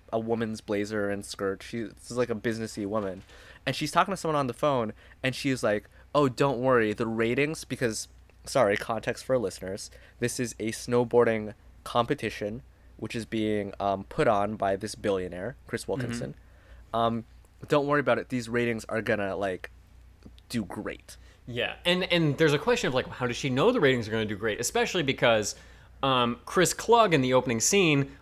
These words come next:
Speaker 2: our, our famous bronze medalist, breaks his leg. And so, and throughout the episode, more people break their legs. So there's a worry of, is this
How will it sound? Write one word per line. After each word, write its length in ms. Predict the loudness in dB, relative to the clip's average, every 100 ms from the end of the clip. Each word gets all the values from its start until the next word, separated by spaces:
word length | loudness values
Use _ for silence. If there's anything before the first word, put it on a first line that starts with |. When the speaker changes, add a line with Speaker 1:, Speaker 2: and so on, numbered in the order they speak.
| 0
Speaker 2:
our, 360 | 4 6 6 4
our 100 | 2
famous 380 | 2 2 2 0
bronze 340 | 2 2 2
medalist, 480 | 2 4 4 2 2
breaks 240 | 2 2
his 140 | -2 0
leg. 420 | 0 0 -2 -12 -18 -20 -6
And 180 | 0 0
so, 220 | 2 2 4
and 160 | 0
throughout 280 | 2 4 4
the 100 | 4
episode, 340 | 2 4 2 2
more 260 | 2 2
people 260 | 2 -2 0
break 220 | 0 2
their 140 | 2
legs. 280 | 2 2 0
So 100 | -2
there's 160 | -2 0
a 80 | 2
worry 300 | 2 2 2
of, 180 | 0 0
is 160 | -2
this 360 | 0 0 -2 -4